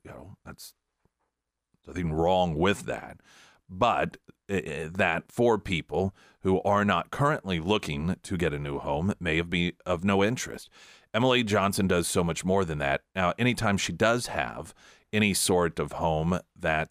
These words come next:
she thinks, "Oh, this is one people may be interested in checking out," she does post that information. But she also has so much more on there in terms of valuable information, particularly if you are a homeowner. You know, preparing your house for winter, things that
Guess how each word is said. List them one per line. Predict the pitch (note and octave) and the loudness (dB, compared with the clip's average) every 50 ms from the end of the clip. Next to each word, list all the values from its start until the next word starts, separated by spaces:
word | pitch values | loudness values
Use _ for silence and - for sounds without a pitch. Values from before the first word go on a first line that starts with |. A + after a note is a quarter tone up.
| _ | _
she | - - - E2+ D#2+ | -8 -6 -6 -6 -6
thinks, | - - E2+ F#2 - - | -4 -2 -2 -2 0 0
"Oh, | C#3 D3+ C#3+ | 0 2 2
this | A2 A#2 A#2+ - | 2 2 2 2
is | A2+ G2+ F#2 | 0 -2 0
one | F2 E2+ E2 D#2+ | 0 -2 -2 -2
people | - G2+ E2+ - D#2+ | -4 -6 -6 -6 -4
may | D#2 D#2 D2+ | -4 -4 -4
be | C#2 D2 D2 | -4 -6 -6
interested | C#2+ D2 - - D2 - - - C#2 | -8 -8 -10 -10 -10 -8 -8 -8 -8
in | C#2 C#2+ | -8 -8
checking | - - C#2+ - - C#2 D2 | -6 -6 -6 -6 -6 -4 -4
out," | F2 G2+ - | -2 -2 -2
she | - C3+ | -4 -2
does | C3 D3+ D#3+ D#3 C#3 | 0 0 0 0 -2
post | - - - F#2 G#2 G#2 - - - | -6 -2 0 0 0 0 -2 -4 -2
that | D2 C2+ B1+ - - | 0 0 0 -2 -4
information. | F2+ F2 D#2+ - - C#2+ C#2+ D2 F#2 F2+ - - D2 C2 - - - - - - _ | -6 -6 -6 -6 -8 -6 -4 -2 -2 -2 -4 -8 -12 -16 -18 -20 -20 -20 -20 -12 _
But | - G2 | -4 -2
she | - D3+ | 2 2
also | C3+ C#3 D3+ - D#3 | 2 2 2 2 2
has | D3 B2 A2 | 2 2 0
so | - - A2 F#2+ | 0 2 2 4
much | F#2+ G2 F#2 E2+ - - | 4 4 2 0 -2 -4
more | E2 E2 E2+ E2 D#2+ D2+ D2 C#2+ - - | -2 0 2 2 2 2 2 0 0 0
on | E2 D#2+ D#2 D#2 | -2 -2 -2 -2
there | D#2 D2+ | -2 -4
in | D2+ | -4
terms | D2 - E2+ E2 D#2+ | -4 -6 -6 -6 -4
of | E2 D2 | -2 0
valuable | E2 E2 E2 E2 D#2 D#2 D#2 | 0 2 2 0 0 -2 -4
information, | D#2 D2+ - D#2 D#2 D#2 D2 C#2+ - C#2 C2+ | -6 -6 -8 -6 -6 -6 -6 -6 -8 -12 -12
particularly | - - B2 B2+ B2+ D3 B2+ A#2+ A2+ G#2+ - G2 | -4 -2 0 0 2 2 2 2 2 2 0 -2
if | F#2 - | -4 0
you | F#2+ F#2+ F#2 - | 2 2 2 2
are | - F2 E2+ E2 - | 2 2 0 0 -2
a | - D#2+ D#2+ | -2 -4 -4
homeowner. | D2+ - - E2+ D#2+ D#2 D2+ - - - D2+ C#2+ C2 B1+ A#1+ A1+ A#1 - - - - - - - - _ _ | -2 -2 -2 -4 -2 -4 -6 -8 -8 -8 -8 -8 -6 -6 -6 -6 -8 -8 -12 -18 -20 -20 -20 -20 -20 _ _
You | - - G1+ | -18 -16 -16
know, | G#1+ | -14
preparing | - - - F2 - A#2 A2+ A2+ A2+ A2 | -10 -8 -8 -4 0 0 2 2 2 2
your | G#2+ G#2 G2 | 2 2 2
house | G#2 F#2+ F#2+ F#2 - | 2 2 0 0 -2
for | - - F2 | -2 -2 0
winter, | E2+ D#2 D2 C#2+ C#2+ - - A#1+ A1+ A1+ | 0 0 -2 -4 -6 -8 -12 -12 -12 -10
things | - - G2 G#2 G#2+ G#2 G2+ G2 F2+ | -4 0 2 2 4 4 2 2 2
that | G2 F2+ F2 | 2 2 0